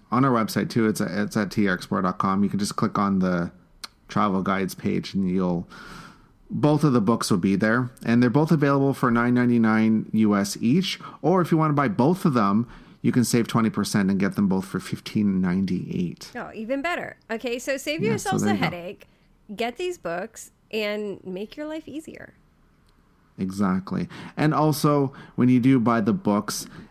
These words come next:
Speaker 1: uh, we do provide free updates to the current edition. So we've done one free update already for the T D R book, and I'm sure we'll do one for the U S J book.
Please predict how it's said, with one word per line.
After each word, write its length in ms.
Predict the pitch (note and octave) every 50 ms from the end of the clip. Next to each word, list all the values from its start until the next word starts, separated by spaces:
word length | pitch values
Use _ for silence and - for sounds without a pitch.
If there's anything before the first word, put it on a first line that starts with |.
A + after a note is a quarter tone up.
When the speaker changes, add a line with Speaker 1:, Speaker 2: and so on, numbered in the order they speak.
| - -
Speaker 1:
uh, 220 | - G#2+ A2 A2 G#2
we 120 | A#2+ A#2+
do 500 | G#2+ - C3+ C3+ C#3 C#3 C3+ C3+ C3 - -
provide 840 | - - - - B2+ A2 G2+ A2 G#2+ G#2 G#2 G#2+ G#2+ - - F#2 -
free 480 | G2+ - - - B2 A#2+ A#2+ A#2+ A#2
updates 600 | - - - G#2 G2+ - - C3 C3 C3+ - - -
to 120 | - A2
the 120 | G2+ G#2+
current 440 | - - - - A#2 A2+ A2+ A2 -
edition. 800 | - G2+ F2+ E2 F#2+ F#2+ - - - C#3+ D3 E3+ F#3 F#3+ - - - - - - - - - -
So 260 | - - C3+ B2 A#2+
we've 240 | A2 A2 B2 A#2+ G2+
done 200 | - C3 C3+ C3+
one 160 | B2+ C3 C3
free 200 | B2 - - B2
update 380 | A#2 G#2+ G2+ - G#2 G2+ G2+ F2+
already 360 | G2+ G2 G2 G2+ F#2+ G2 G2+
for 200 | G2+ - A2+ G#2
the 440 | G2 G2 G2 F#2 F2+ F2 F2 F2+ - - -
T 120 | - A2
D 100 | G2+ G2+ G2
R 100 | F#2 F#2
book, 360 | F2 - F#2 F2+ F2+ - - - -
and 400 | - F2+ F#2 F#2 F#2 F#2 F#2 F2+ - - -
I'm 120 | G2 G2
sure 320 | G2 - - A#2+ A2+ A2 G#2+
we'll 120 | G#2 G2+
do 400 | F#2 F#2+ G#2 G#2 G#2 G#2 G#2 G#2
one 420 | G2+ G2 G2+ G#2 A2 A2+ A#2+ A#2+ B2
for 200 | A#2+ - - A#2+
the 100 | G#2 A2+
U 140 | A2+ A#2 A2+
S 120 | A2 -
J 180 | - - A#2 A2+
book. 500 | A2+ - - A#2 B2 - - - - -